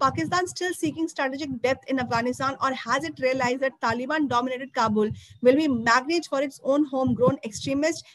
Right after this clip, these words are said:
as well as those from the neighborhood? So can it persuade the Taliban that its le-, legitimacy will be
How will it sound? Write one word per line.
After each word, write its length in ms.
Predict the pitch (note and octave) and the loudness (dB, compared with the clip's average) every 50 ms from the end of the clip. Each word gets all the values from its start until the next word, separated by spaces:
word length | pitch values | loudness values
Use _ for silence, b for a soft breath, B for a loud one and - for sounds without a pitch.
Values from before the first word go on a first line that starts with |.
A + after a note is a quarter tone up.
| b b - | b b 2
as 180 | G#3+ A#3 A#3+ B3+ | 2 2 4 4
well 140 | D#4 D4+ | 2 2
as 180 | D4 D4 C#4+ B3 | 2 0 0 -2
those 280 | F3+ F#3+ B3+ C#4 C#4 - | 0 2 4 4 2 2
from 220 | - B3 A3 A#3 | -2 -4 -4 -4
the 100 | C4+ C#4+ | -2 -2
neighborhood? 540 | C4 A#3+ G#3+ G3 G3 A3 G#3+ F3 E3 - - b b b b b b | -2 -2 -2 -2 -2 -2 -2 -4 -6 -8 -12 b b b b b b
So 120 | - F4+ C#4 - - | -4 -4 -4 0 2
can 240 | D#4+ D4+ D#4 F4+ F4+ D#4 | 4 4 4 4 2 0
it 180 | - F#4 F4+ - - - | -4 -6 -6 -4 -2 0
persuade 520 | C#4 C4+ C4+ - D#4 B3+ C#4 D4+ E4 D#4+ | 2 2 2 2 0 0 0 0 -2 -2
the 100 | F4+ E4+ | -2 -4
Taliban 640 | E4+ D#4 D4 D4 D4 D4+ C4 C#4+ C#4+ D#4+ D#4+ D#4 B3+ | -2 -2 0 0 0 0 0 0 2 2 2 4 4
that 160 | B3 C4 C4 - | 4 2 0 -2
its 200 | C4+ C4 - - | -6 -6 -6 -6
le-, 320 | A#3 A3 A3 - - A#3 | -4 -2 -2 -2 -2 -2
legitimacy 680 | A3+ A#3 A3+ D#4 D4 E4 D4 C#4+ C#4 C4+ C4 - D#4 D#4 | -2 -2 -4 -4 -4 -2 0 0 0 0 0 -2 -2 -2
will 200 | A#3+ A#3+ B3+ A3 | -2 -4 -4 -4
be 240 | F3+ A#3+ C#4+ D#4+ | -4 -2 -2 -2